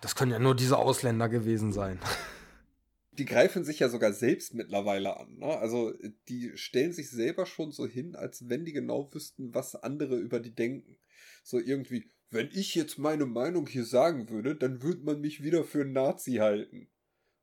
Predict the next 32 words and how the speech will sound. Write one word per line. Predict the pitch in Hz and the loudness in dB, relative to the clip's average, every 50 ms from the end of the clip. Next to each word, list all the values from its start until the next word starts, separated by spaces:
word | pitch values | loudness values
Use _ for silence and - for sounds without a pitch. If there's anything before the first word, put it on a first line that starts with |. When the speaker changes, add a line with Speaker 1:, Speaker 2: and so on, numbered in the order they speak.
| _ - | _ 0
Speaker 2:
Wo | 139 143 | 0 0
ich | 139 | 2
so | 143 | 0
denke, | 131 160 160 165 - 165 | 0 0 -2 0 2 2
ja, | 160 156 | 2 2
wenn | 156 151 | 2 0
du | 156 147 | 0 0
deine | 147 151 156 151 | 0 0 0 0
Meinung | 147 165 165 165 160 | -2 -2 -4 -4 -4
hier | - 160 | -6 -4
na-, | 151 151 147 - 131 | -2 -2 -2 -2 2
sagen | 131 143 156 156 139 139 | 4 4 4 4 2 -4
würdest, | 147 160 180 170 - - | -6 -6 -6 -6 -4 -4
dann | 156 143 131 | -6 -4 -2
würdest | 147 165 190 - - - | -4 -4 -4 -4 -8 -8
du | 165 | -8
unterstreichen, | 131 156 - 147 - - - 226 254 240 - 135 117 | -6 -4 -4 -4 -4 -4 -2 -2 -2 -2 -2 -4 -6
dass | - - - | -6 -6 -8
du | - 123 | -8 -6
ein | 143 135 | -2 -2
Nazi | 123 175 233 233 - - - - | 0 0 0 -2 -2 -4 -4 -6
bist. | - - - - - - - - - - - - - _ _ _ _ _ _ - _ _ _ - _ _ _ - - - - - - - - - - - | -8 -10 -10 -10 -8 -6 -6 -6 -6 -8 -10 -12 -16 _ _ _ _ _ _ -20 _ _ _ -20 _ _ _ -18 -18 -16 -14 -12 -12 -12 -12 -14 -10 -6
Speaker 1:
Das | - 127 - - | -4 -4 -2 -2
ist | 147 143 - | -4 -4 -2
übrigens, | - 123 117 120 123 123 123 123 120 - - | -2 -2 0 2 2 2 2 2 0 -4 -6
äh, | - - 113 113 113 113 113 113 110 | -4 -2 0 0 2 0 0 -2 -2
die | - 113 | -2 2
deutsche | 107 120 135 139 - - 120 | 4 6 6 4 4 2 2
Version | 117 120 110 107 113 123 127 127 | 2 2 2 2 2 2 2 2
von | - - 120 110 107 | 2 4 4 4 4
du | 101 107 | 4 4
Nazi. | 101 104 104 110 113 - - - 98 95 | 4 4 4 4 2 0 -2 -4 -4 -4